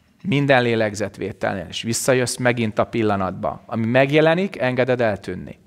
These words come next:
Visszajössz a pillanatba. És amikor már ez is nagyon-nagyon megy, akkor ezt is el tudod engedni, és a mantra visszaolvad a csendbe,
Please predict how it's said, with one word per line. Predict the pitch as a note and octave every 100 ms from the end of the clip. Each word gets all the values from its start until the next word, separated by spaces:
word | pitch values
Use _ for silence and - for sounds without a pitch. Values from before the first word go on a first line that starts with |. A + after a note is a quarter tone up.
| _
Visszajössz | F#2+ - A#2+ A#2 -
a | A#2
pillanatba. | - G2 - - G1+ - - _ _ _ _ _ _ _ _ _ _ _ _ _ _ _ _ _ _ _ _
És | - D3
amikor | C#3+ C3+ D3
már | C#3+ C#3 C3+ -
ez | E3+ F#3
is | F#3+ C#3+ -
nagyon-nagyon | C3 C3 B2 A#2+ A#2 A2+ A2+ G#2+ G#2 G#2 A2 - A2
megy, | A2 F#2+ A#2+ F3 - - _
akkor | B2 - - - B2+ C3 -
ezt | F3 -
is | D3 -
el | A2+ G#2+
tudod | A#2 G#2+
engedni, | G#2 F#2+ G2 B2+ D3 F3 F#3+ G3 - _ - _ _
és | A2 -
a |
mantra | A#2 B2+ D3 D3+ B2
visszaolvad | C3+ D3 - B2 A#2 G#2+ G#2
a | G#2 -
csendbe, | - A2 G#2+ A#2 C3 E3 F3 -